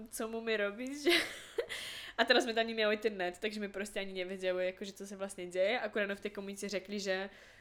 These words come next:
další den jede ostatní bus, jakoby do tego nejbližšího města, což bylo dvě hodiny busem. A jinak prostě, že už nic po tím nepojede a nikdo neví, jako jak dlouho. No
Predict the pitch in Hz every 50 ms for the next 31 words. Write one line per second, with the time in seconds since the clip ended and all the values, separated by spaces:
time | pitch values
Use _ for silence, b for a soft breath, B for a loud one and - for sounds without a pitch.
0 | B - - 220 233 247 - - 214 208 214 202 196 196 190 190 196 - - 202
1 | - - 208 202 202 - 214 214 208 196 196 196 196 196 202 208 202 202 - -
2 | - 202 - 196 196 190 190 190 - 202 202 190 185 180 180 185 - 202 185 185
3 | 185 180 180 185 - 196 190 - 185 185 180 165 175 185 180 180 175 180 175 175
4 | 180 175 175 175 175 175 175 165 - - 165 170 185 - - B B B B B
5 | B B B B B B _ - 220 220 208 196 - 226 208 196 190 190 - 220
6 | 202 208 185 180 196 196 196 - - 196 196 190 185 - - 180 185 190 185 185
7 | 185 185 - 180 175 180 202 185 180 175 180 180 170 170 170 165 175 170 175 175
8 | 180 170 165 180 170 160 156 147 156 175 - - _ - - B B B B B
9 | B B B B B B B B B B B _ _ _ 262 240 240 233 220 214
10 | 214 220 220 220 214